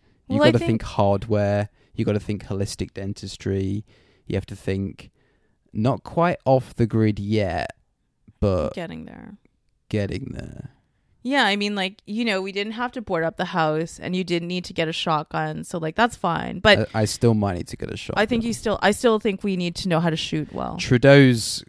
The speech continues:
Speaker 1: already took some assault rifles away, and it was interesting, that article about the Nova Scotia shooting,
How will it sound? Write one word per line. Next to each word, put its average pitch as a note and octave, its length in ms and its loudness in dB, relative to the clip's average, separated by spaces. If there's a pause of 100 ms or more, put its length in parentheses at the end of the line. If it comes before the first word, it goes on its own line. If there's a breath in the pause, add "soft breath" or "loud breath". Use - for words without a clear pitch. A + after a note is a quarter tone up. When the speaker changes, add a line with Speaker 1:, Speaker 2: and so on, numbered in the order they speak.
(260)
Speaker 1:
already A2 340 2 (200)
took - 260 -2
some G#2 420 0
assault G#2 380 -2
rifles F#2+ 420 -4
away, G2 600 -6
and A#2+ 160 0
it C#3+ 40 4
was C#3+ 160 2
interesting, D3 760 0 (280)
that C3 220 2
article A#2 840 0 (260)
about G2+ 420 -2
the G2 220 -4
Nova G2+ 280 -2
Scotia F#2+ 440 -4
shooting, - 720 -6